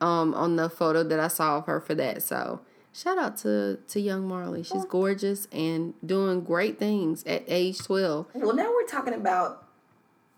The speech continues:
Speaker 2: um, Generation Z.
Speaker 1: Yes.
Speaker 2: Black Girl Magic.
Speaker 1: Mm-hmm.
Speaker 2: Have you heard about Michaela Omer?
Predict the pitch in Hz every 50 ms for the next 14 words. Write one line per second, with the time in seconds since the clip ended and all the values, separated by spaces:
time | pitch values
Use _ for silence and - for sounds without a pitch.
0 | _ _ _ _ _ 185 190 185 180 180 180 175 175 180 180 180 180 - - _
1 | _ _ _ - - _ - 202 208 214 208 202 196 196 196 - 208 190 185 170
2 | 170 - 196 190 185 165 - 180 208 - - - _ _ _ _ 185 165 170 160
3 | 160 185 233 - 180 - - - 175 175 180 180 165 170 170 170 208 202 202 190
4 | 190 196 208 233 233 226 226 226 285 330 311 302 277 247 233 247 226 185 180 185
5 | 185 - - - - 180 180 180 - - - - 220 233 247 247 247 240 240 247
6 | 254 247 - - _ _ _ - 190 190 180 135 - - 62 - - -